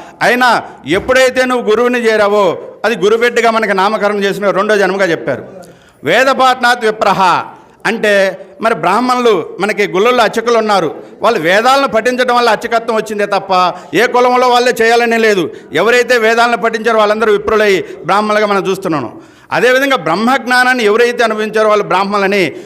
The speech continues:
మనకి చక్కగా మనకి వేదాంత పెదబాల శిక్షలో చెప్పడం జరిగింది. అంటే మహాత్ములు ఎన్ని రకాలుగా చెప్పినా,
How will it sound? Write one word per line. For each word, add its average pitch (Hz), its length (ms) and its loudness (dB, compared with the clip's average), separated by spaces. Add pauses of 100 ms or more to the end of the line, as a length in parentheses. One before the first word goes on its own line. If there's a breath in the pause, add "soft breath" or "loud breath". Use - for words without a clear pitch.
(120 loud breath)
మనకి 185 180 -4
చక్కగా 180 640 0 (280 loud breath)
మనకి 180 560 -2
వేదాంత 202 480 0
పెదబాల 185 280 0
శిక్షలో 180 320 -2
చెప్పడం 165 300 -2
జరిగింది. 139 320 -2 (340 loud breath)
అంటే 226 640 0
మహాత్ములు 233 480 0
ఎన్ని 196 240 0
రకాలుగా 240 500 2
చెప్పినా, 185 500 0